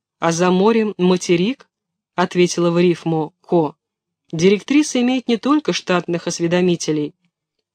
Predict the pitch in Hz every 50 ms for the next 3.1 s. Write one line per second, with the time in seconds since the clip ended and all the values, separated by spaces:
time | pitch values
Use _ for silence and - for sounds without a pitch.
0 | _ _ _ _ _ _ - 220 214 196 214 196 180 175 202 247 269 - - -
1 | - - 185 196 226 277 269 - - 240 214 - 214 214 196 - - 196 185 -
2 | - - 214 233 254 233 208 196 185 170 165 190 240 262 - - - 214 - -
3 | -